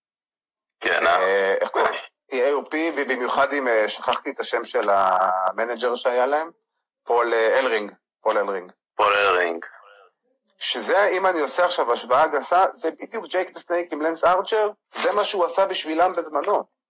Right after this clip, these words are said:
Speaker 2: הוא
Speaker 1: זה
Speaker 2: אוטומטית
Speaker 1: מאוד דומה.
Speaker 2: הפך... כן, מאוד, הפך אותם ל-, ל-, ל-, אתה רואה מישהו שהוא היה המנג'ר של ה-fucking, אה, Road Warriors, של Legion of Doom, אתה יודע אוטומטי שהוא טאג טים ספיישליסט, וכל מי ש-,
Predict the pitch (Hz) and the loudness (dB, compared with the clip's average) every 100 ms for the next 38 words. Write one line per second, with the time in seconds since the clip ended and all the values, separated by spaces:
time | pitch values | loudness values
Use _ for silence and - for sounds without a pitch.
0 | _ _ _ _ _ 131 - 127 101 92 | _ _ _ _ _ -8 -6 -2 0 2
1 | 92 95 95 87 - - - _ _ _ | 2 2 0 2 2 0 -6 _ _ _
2 | _ - 220 220 156 139 175 127 - 156 | _ -4 0 0 2 2 2 0 0 0
3 | 170 170 143 123 113 110 107 104 104 - | 0 0 -2 -2 0 2 2 0 -2 -8
4 | _ _ _ - 107 104 101 113 113 - | _ _ _ -10 -2 -2 -2 -2 -4 -2
5 | - 117 107 135 165 165 _ _ _ 127 | -4 0 0 2 2 -2 _ _ _ -8
6 | 139 165 131 98 107 123 113 131 113 107 | -8 -8 0 2 2 2 -2 -6 -4 -6
7 | - 92 90 87 - _ _ _ - - | -4 -2 -2 -2 -6 _ _ _ -20 -16
8 | - 117 - 123 117 110 98 98 95 120 | -4 -4 -4 -14 -12 -6 -4 -2 0 -2
9 | 117 107 107 92 90 85 - 95 110 117 | -2 -4 -4 -4 -8 -8 -12 -12 -10 -8
10 | 98 - - 123 101 - _ _ _ _ | -8 -10 -6 -4 -6 -12 _ _ _ _
11 | 95 127 127 110 120 135 131 110 98 - | -2 0 2 2 0 -2 -6 -8 -10 -2
12 | 135 143 - 110 - - - - 107 90 | -2 -2 -6 -14 -10 -2 -2 -2 -6 -8
13 | - _ _ _ _ _ 104 - 160 156 | -16 _ _ _ _ _ -10 -4 -2 -2
14 | 143 | -4